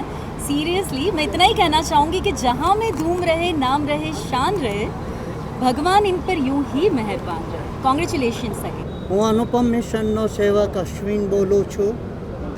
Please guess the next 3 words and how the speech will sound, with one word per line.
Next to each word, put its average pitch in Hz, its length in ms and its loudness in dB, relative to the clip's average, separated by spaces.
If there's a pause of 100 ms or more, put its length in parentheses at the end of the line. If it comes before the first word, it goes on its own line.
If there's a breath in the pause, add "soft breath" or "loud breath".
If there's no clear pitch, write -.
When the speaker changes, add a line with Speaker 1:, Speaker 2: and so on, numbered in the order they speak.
(720)
Speaker 2:
અને 185 200 2
વિપુલભાઈને 208 1200 4 (220)
ખૂબ 233 320 6